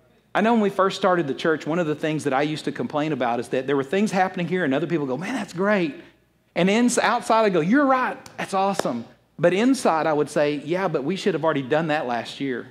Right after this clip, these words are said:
That should have already happened last year." And so in a sense, I couldn't celebrate what was good, God was doing now because I'd expected it a year ago. And so it was almost as if God's timing was off. But I look back on it now. You know, the older you get, the smarter you get. Isn't that crazy?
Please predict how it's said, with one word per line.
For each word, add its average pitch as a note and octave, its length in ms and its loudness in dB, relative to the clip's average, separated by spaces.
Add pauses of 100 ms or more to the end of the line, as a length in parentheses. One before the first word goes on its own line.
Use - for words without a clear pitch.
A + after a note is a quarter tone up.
That E3 140 -2
should F3+ 120 0
have C3+ 80 -2
already C3 140 2
happened C#3 380 -4
last B2 320 -6
year." C3 180 -10 (880)
And F3 120 0
so A3 160 4
in A3 100 4
a G3+ 40 4
sense, C4 320 2
I G3+ 80 6
couldn't A3 280 0
celebrate A3+ 420 4
what F3+ 200 2
was D3 120 -2
good, E3 300 2
God F#3 240 4
was D3+ 100 -2
doing D#3 300 2
now F3+ 220 2
because D#3 260 0
I'd D3+ 160 2
expected D#3+ 560 -2
it B2+ 300 -2
a B2+ 40 0
year D3 220 0
ago. G2 360 -4 (960)
And D3 80 -2
so E3+ 300 4
it - 100 -2
was E3 140 2
almost G#3 320 4
as D#3 100 -2
if E3+ 140 2
God's F3+ 260 2
timing F3 400 0
was C#3+ 160 0
off. D3 320 0
But D#3 120 4
I F3 40 4
look A3 160 2
back A3 240 2
on G3+ 100 2
it E3+ 40 -4
now. F3 160 0
You F#3+ 120 0
know, C#4+ 60 2
the G3+ 60 0
older G#3 180 4
you F3 80 0
get, E3+ 200 0
the D#3 60 -8
smarter D#3+ 280 -2
you D3+ 100 -6
get. D#3+ 160 -4
Isn't E3 120 -8
that D#3+ 120 -8
crazy? B2+ 360 -4